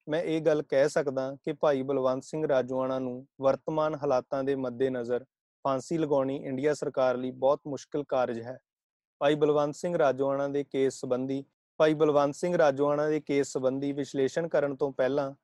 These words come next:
ਮੈਂ ਇਹ ਗੱਲ ਕਹਿ ਸਕਦਾ ਕਿ ਭਾਈ ਬਲਵੰਤ ਸਿੰਘ ਰਾਜੋਆਣਾ ਨੂੰ ਵਰਤਮਾਨ ਹਾਲਾਤਾਂ ਦੇ ਮੱਦੇਨਜ਼ਰ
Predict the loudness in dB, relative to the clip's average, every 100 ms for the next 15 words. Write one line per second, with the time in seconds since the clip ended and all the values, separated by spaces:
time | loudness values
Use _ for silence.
0 | _ _ -4 0 2 2 2 0 2 2
1 | 0 -2 0 -2 -2 -4 2 2 2 2
2 | 2 0 -2 -4 2 2 2 0 0 -2
3 | -4 -6 -10 _ _ 0 2 0 0 0
4 | 0 2 2 0 -2 0 0 -2 0 0
5 | 0 -2 -2